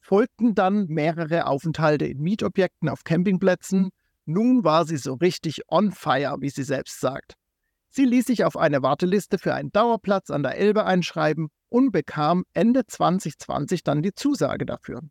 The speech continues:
Gleich darauf kaufte sie ihren Campervan, den sie liebevoll Schatzi nennt. Für sie praktischer als ein Wohnwagen, weil sie damit überall stehen kann. Seit Mai zwanzig zweiundzwanzig ist sie nun Vollzeit im Vanlife.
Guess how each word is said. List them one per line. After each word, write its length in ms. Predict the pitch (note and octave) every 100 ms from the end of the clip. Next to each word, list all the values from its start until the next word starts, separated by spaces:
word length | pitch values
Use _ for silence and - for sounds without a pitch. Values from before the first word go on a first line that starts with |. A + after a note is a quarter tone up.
| _ _ _
Gleich 320 | F3+ A3+ D4+
darauf 480 | - F3+ F#3 G3+ -
kaufte 340 | - E3+ -
sie 140 | F#3 E3+
ihren 280 | - C3 D3
Campervan, 640 | G3 G#3+ G#3+ G3 G3 F#3+ - _ _
den 200 | G#3 C4
sie 100 | F#3+
liebevoll 640 | C#3+ E3+ E3+ C#3 C#3 C#3+ D3
Schatzi 440 | - - - -
nennt. 360 | - - - - _ _ _
Für 160 | - F#3
sie 320 | F3+ B3+ D#4
praktischer 680 | - - C4+ - - G#3+ C4
als 160 | - A#3
ein 160 | A#3 G#3+
Wohnwagen, 580 | C4 C4+ F3 C#3+ C#3+ C3+
weil 180 | C#3+ D3+
sie 140 | D#3
damit 400 | C#3 D3 G#3 G#3
überall 340 | F3+ D#3+ D#3+
stehen 380 | F#3+ - C#3 G#3+
kann. 280 | - - - - _ _ _
Seit 300 | - - B3
Mai 300 | A#3+ G#3 A3 -
zwanzig 480 | - F3 D#3 D3
zweiundzwanzig 840 | - - C3+ D3 - G3+ G#3 G3+ -
ist 220 | G#3+ -
sie 120 | -
nun 180 | G3+ E3+
Vollzeit 500 | - G#3 A#3 - G#3+
im 160 | - C#3+
Vanlife. 600 | C#3 D#3+ F#3 F#3 F#3 -